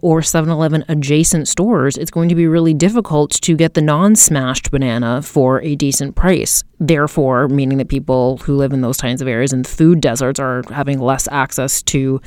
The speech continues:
healthy and fresh food. And, you know, that just really made me think that's such something that I take for granted.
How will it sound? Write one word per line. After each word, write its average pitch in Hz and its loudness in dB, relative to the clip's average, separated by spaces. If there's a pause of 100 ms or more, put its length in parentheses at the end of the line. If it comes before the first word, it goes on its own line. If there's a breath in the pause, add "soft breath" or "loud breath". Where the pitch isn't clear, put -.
(680 loud breath)
healthy 156 4
and 151 2
fresh 135 -2
food. 147 2 (640 soft breath)
And, 262 8 (160)
you 294 8
know, 403 6
that - 4
just - 4
really 440 6
made 349 6
me 339 6
think 196 0
that's - 2
such - 0 (180)
something 381 4
that 311 4
I 190 4
take 196 0
for - -6
granted. 143 -2